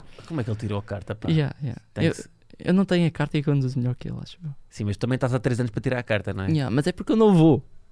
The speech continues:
Speaker 2: Não é
Speaker 1: Tá
Speaker 2: porque
Speaker 1: bem,
Speaker 2: eu
Speaker 1: mas
Speaker 2: chumo.
Speaker 1: também não tens aí muita moral, não é?
Speaker 2: Não, yeah, yeah, isto é
Speaker 1: Não
Speaker 2: verdade.
Speaker 1: tens aí muita moral.
Speaker 2: Yeah.
Speaker 1: Mas olha, eu ia pedir, pá, se alguma rádio, se algum locutor de rádio, ou façam chegar isto aos locutores de rádio,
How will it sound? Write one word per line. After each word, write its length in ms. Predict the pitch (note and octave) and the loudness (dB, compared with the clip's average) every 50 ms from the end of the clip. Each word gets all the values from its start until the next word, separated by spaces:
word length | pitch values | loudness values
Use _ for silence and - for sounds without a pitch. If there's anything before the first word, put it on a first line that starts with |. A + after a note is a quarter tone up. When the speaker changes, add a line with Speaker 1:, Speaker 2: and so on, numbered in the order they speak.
| _ - - - | _ -20 -14 -8
Speaker 2:
Não 140 | - A#2+ | -4 -2
é 20 | A#2 | -2
Speaker 1:
Tá 100 | G#2 F#2+ | 0 2
Speaker 2:
porque 160 | F#2+ G#2+ B2 D3 | 2 4 4 4
Speaker 1:
bem, 100 | D3+ F#2 | 2 2
Speaker 2:
eu 60 | F#2 | -2
Speaker 1:
mas 80 | A2+ B2 | -2 -4
Speaker 2:
chumo. 120 | B2 B2 - | -4 -6 -8
Speaker 1:
também 240 | - G2+ F#2+ A2+ B2 | -8 -4 -2 0 0
não 100 | C3+ B2 | 0 0
tens 160 | C#3+ C3+ A#2+ | 0 0 2
aí 80 | C3 C3+ | 2 0
muita 180 | C3 G#2+ C#3+ | 0 0 -2
moral, 340 | C#3 C#3 B2 G#2+ G#2 G2 G2 - - - - - | -2 0 -2 -2 -2 -4 -6 -10 -16 -20 -16 -10
não 100 | G2 - | -6 -4
é? 40 | G2+ | -4
Speaker 2:
Não, 40 | G2 G#2 | -2 -2
yeah, 240 | B2 B2+ A2 - - | -2 -2 -2 -2 -6
yeah, 180 | - - - - - - - | -10 -12 -12 -14 -20 -20 -20
isto 100 | - - | -18 -14
é 20 | - | -12
Speaker 1:
Não 20 | C3+ C3 | -10 -10
Speaker 2:
verdade. 120 | A#2+ F#2 | -8 -6
Speaker 1:
tens 160 | A2+ A2+ A#2 | -4 -4 -4
aí 60 | A#2+ | -4
muita 160 | A#2+ A#2 B2 C3 | -6 -6 -8 -8
moral. 280 | A#2+ A2 G2+ G#2 A2+ - - | -8 -8 -8 -8 -10 -14 -16
Speaker 2:
Yeah. 180 | A2 G#2+ - - - - - | -16 -16 -16 -18 -20 -20 -10
Speaker 1:
Mas 120 | - B2 A#2+ | -6 0 2
olha, 140 | B2+ A#2+ C3 | 4 6 6
eu 40 | |
ia 120 | C#3+ D3+ C#3+ | 6 6 4
pedir, 360 | - C3 B2+ C#3 C3+ C#3 - - - | 4 2 2 2 2 0 -4 -4 0
pá, 240 | - A#2 G2 F#2 - - - - | 0 2 2 0 -4 -8 -20 -20
se 140 | - - - C3+ | -16 -2 2 2
alguma 240 | C3 B2 C#3 C3+ | 2 4 4 2
rádio, 360 | A#2+ B2 B2+ B2 A#2+ A#2+ E2+ - | 4 4 2 2 2 0 0 0
se 100 | - E3+ | 2 2
algum 220 | D#3+ D3+ C#3+ D3 | 2 2 2 2
locutor 320 | D3 C#3 - - D3+ C#3+ C3 | 0 0 0 0 2 2 2
de 60 | A#2 | 2
rádio, 280 | G#2 A#2 A#2 A2 G#2+ A2 | 2 2 2 2 2 0
ou 60 | A2+ | 0
façam 300 | G#2 - D3 - - C#3+ | 2 0 0 2 2 0
chegar 180 | G#2 B2 A#2+ A#2+ | 2 2 2 2
isto 140 | A#2+ - B2+ | 2 2 0
aos 80 | A2+ | 0
locutores 320 | F#2+ - - - C3 A#2 G#2+ | 0 0 0 0 0 0 0
de 60 | G#2+ | 0
rádio, 240 | A2 A2 G#2+ A2 | 0 0 0 0